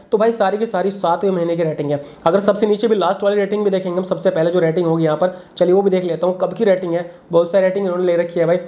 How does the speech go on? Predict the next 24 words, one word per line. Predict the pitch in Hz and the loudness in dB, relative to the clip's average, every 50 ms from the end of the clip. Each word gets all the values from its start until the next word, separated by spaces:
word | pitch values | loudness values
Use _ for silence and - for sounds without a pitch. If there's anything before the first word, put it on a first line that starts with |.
| - - - - | -12 -18 -6 0
देखो | 165 180 175 175 196 | 2 2 2 4 2
last | 180 165 160 165 180 180 - - - - _ _ - | 2 4 2 2 0 -4 -10 -18 -20 -20 _ _ -8
छः | - 180 175 180 | -2 0 2 2
सात | 175 175 165 165 170 | 2 2 0 0 0
दो | 165 170 156 | 0 0 0
हज़ार | 147 151 156 156 156 | 0 0 0 -2 -2
तेईस, | 156 151 143 139 139 135 - - - - - - - - - - - - - - - - - - - - - - - - - - - - - - 185 | -2 -4 -6 -6 -6 -10 -14 -18 -20 -20 -20 -20 -20 -20 -20 -20 -20 -20 -20 -20 -20 -20 -20 -16 -14 -12 -12 -12 -14 -18 -20 -20 -20 -16 -4 2 4
यानी | 202 208 240 277 339 330 | 4 4 4 2 0 0
guys, | 233 202 180 185 214 214 214 - - - | 0 -2 -2 -2 -4 -6 -10 -14 -16 -4
चौदह, | - 220 220 233 233 269 | 0 0 0 2 2 0
पन्द्रह | 277 277 233 220 226 233 240 | 0 -2 -2 -2 0 -2 0
तारीख, | 233 214 190 185 190 196 175 - - - - - - - - - - | 0 0 -2 -2 -2 -4 -6 -8 -12 -18 -20 -20 -20 -20 -8 -2 0
पाँच | 202 208 226 254 277 277 277 - | 2 2 2 2 0 0 -2 0
तारीख | 247 214 208 220 233 226 | 0 0 0 0 -2 -4
से | - 240 | -4 -2
लेकर, | 208 185 175 165 165 160 156 156 - - - - - - - - - | -2 -2 -2 -2 -2 -2 -4 -4 -8 -16 -20 -20 -20 -20 -6 -2 0
पाँच | 190 202 226 240 233 - | 2 2 2 0 2 2
और | 254 254 254 - - | 2 2 2 0 -2
पाँच | - 202 226 233 | -2 -2 -2 -2
तारीख, | 233 - 202 196 220 214 | -2 -2 -2 -2 -2 -4
सातवें | - - 202 185 185 202 196 | -4 -2 -2 0 0 0 -2
महीने | 196 190 180 185 202 226 226 | -2 -2 -2 0 0 0 0
से | 220 208 | 0 -2
लेकर, | 185 160 156 151 156 170 190 | -2 -2 -2 -2 0 -2 -2